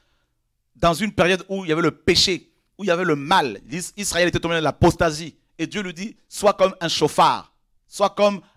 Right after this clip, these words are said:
une trompette. Voilà, mes amis, euh, les instruments que Dieu peut utiliser pour amener le réveil. Des hommes et des femmes qui vont se mettre à crier partout et qui ne vont pas se taire parce que Dieu a mis dans, en eux le souffle divin, mes amis. Et nous sommes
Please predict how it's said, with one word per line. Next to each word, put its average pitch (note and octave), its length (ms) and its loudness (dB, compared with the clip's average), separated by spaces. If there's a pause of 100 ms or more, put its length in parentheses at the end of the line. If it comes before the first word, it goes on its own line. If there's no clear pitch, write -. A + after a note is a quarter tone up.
(120)
une F3+ 180 -6
trompette. - 680 -4 (460)
Voilà, F#3+ 220 2
mes E3+ 160 -2
amis, C#3 280 -2 (280)
euh, B2 200 -2
les B2+ 160 -6
instruments C#3+ 380 -6
que C#3 80 -8
Dieu C3+ 140 -6
peut C#3 100 -6
utiliser B2 260 -6
pour B2 140 -10
amener A#2 140 -4
le A2+ 80 -2
réveil. G2 400 -8 (240)
Des B2+ 220 -2
hommes D3+ 120 0
et C#3 40 -4
des B2 100 -2
femmes C3+ 320 -4 (160)
qui - 80 -14
vont C3+ 100 -2
se C3+ 100 -8
mettre B2+ 200 -8
à - 40 -16
crier C3+ 280 -4
partout C3 400 -8 (180)
et C3 80 -10
qui D3+ 120 -12
ne C#3 60 -6
vont A#2 120 -4
pas C3+ 100 -4
se B2 100 -4
taire A2+ 420 -4 (200)
parce A#2 200 -6
que C3 60 -6
Dieu A#2+ 200 -2
a C3 60 2
mis C3 140 -6
dans, B2 120 -4 (160)
en B2 120 -8
eux C3+ 160 2 (160)
le A#2+ 120 -2
souffle C3 360 -2
divin, A2 360 -6 (320)
mes A2+ 120 -4
amis. G#2 240 -4 (240)
Et B2+ 80 -6
nous C3 100 -2
sommes C#3 420 0